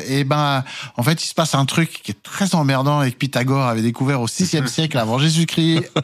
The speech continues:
Speaker 1: et avait écrit un petit mot pour ses descendants en disant : « Démerdez-vous, les gars, ça marchera jamais. »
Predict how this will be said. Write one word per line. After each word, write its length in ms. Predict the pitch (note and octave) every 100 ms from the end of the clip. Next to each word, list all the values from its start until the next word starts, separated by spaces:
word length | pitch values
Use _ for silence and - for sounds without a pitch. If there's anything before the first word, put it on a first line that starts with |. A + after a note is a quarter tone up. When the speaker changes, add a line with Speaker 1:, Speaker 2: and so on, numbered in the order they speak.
| - - - - - -
Speaker 1:
et 160 | F3+ E3+
avait 320 | D3+ D3+ D#3
écrit 400 | D#3+ - F#3+ F#3+
un 140 | E3 F3+
petit 320 | - F#3 D#3+
mot 300 | E3 E3+ F3+
pour 280 | E3+ D#3 D#3+
ses 140 | D#3
descendants 560 | C#3 D3 D3+ D3 D3 C#3
en 40 |
disant : « 460 | B2+ B2+ C3 B2 -
Démerdez-vous, 680 | B2 C3 G3+ G3 E3 D#3+ D3
les 100 | C#3+
gars, 320 | B2 B2 C3+ -
ça 220 | - F3+
marchera 360 | E3 C#3 - A#2+
jamais. » 320 | A2 B2 F#3+